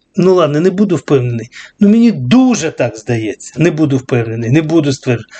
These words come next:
Дуже здається, що оплатив також він. І тепер мені дуже хотілося б, щоб правоохоронні органи перевірили роботу цього бізнесмена.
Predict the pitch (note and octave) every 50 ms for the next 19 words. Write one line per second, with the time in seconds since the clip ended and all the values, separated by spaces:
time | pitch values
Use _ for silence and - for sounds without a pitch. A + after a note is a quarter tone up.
0 | - _ _ D3+ C3+ C3 C3 G#3+ A#3 A#3+ A#3+ G#3+ E3 F#3 D#3 C3 A#2 C3+ D3 C#3
1 | C3+ C3 - - - B2 - - - C#3+ C3+ - D3+ D3+ C#3 - F#3+ F#3+ D3+ -
2 | _ E3+ E3 D3 - D3+ C3+ - - C3+ A#2+ A2+ G#2 - _ - - - - -
3 | - - - - G#3+ - G3+ G#3 G#3 A3+ B3 B3 A#3 A#3 A#3+ A#3 A#3+ G3+ C3 -
4 | _ - D3 C3 C3+ E3 B3+ C4+ C#4 C#4 A#3 G#3+ A3+ - - G3 F#3 - F#3+ F3
5 | D#3+ D3+ C3+ C3 C#3+ C3+ - - D#3+ C3+ - F3+ F3 F3 F3+ F3 - F#3 F#3+ G3
6 | F#3+ F3 F3+ F3+ - - G3+ A#3 B3 A3+ E3+ D#3 D3 C3 B2 B2 - - - -
7 | - - - - - - _ _ _ _ _ _ _ _ - A3 A#3+ B3+ C4 C4+
8 | C4+ B3 A#3+ C#4 C#4+ C4+ C4 A#3+ G3+ F#3 D#3+ D3 C#3 C#3 C#3 E3+ F3+ D#3 C#3 C3+
9 | F3+ A3 B3 B3+ A#3+ B3 - D#3+ C3 - - G3+ G3 F3+ D3 B2+ D#3+ G#3 A#3 A#3+
10 | G3+ D3 B2+ A#2 D#3+ F#3+ D3+ D#3 F3+ F#3+ E3 - - G3 F#3+ F#3+ F#3+ F3+ D#3+ C3+
11 | A2 A#2+